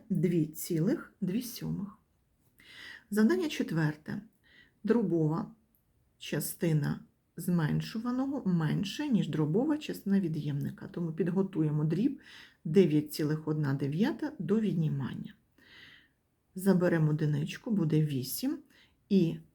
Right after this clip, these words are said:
одиничку розпишемо як дев'ять дев'ятих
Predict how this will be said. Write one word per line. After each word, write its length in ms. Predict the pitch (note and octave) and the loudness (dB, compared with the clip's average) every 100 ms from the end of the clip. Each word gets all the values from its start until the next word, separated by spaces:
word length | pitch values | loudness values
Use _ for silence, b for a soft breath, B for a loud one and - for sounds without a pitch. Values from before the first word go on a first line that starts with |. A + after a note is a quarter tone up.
| - | -6
одиничку 640 | E3+ D#3+ G#3 F4 - G#3 | 0 2 2 0 -4 -4
розпишемо 840 | G3 G3 - D3+ D3+ - D3+ - - | -2 -4 -4 -4 -4 -4 -4 -4 -6
як 460 | D#3 D#3+ C3+ - _ b b b b _ _ _ - | -2 0 -2 -6 _ b b b b _ _ _ -6
дев'ять 960 | D3 C#3 D#3+ B2+ B2+ E3 G#3+ - - - - | -2 2 4 4 2 0 0 -2 -12 -10 -2
дев'ятих 960 | G3+ B3+ B3 A#3 B3 B3 - C4 - | 0 0 0 -2 -4 -6 -8 -10 -10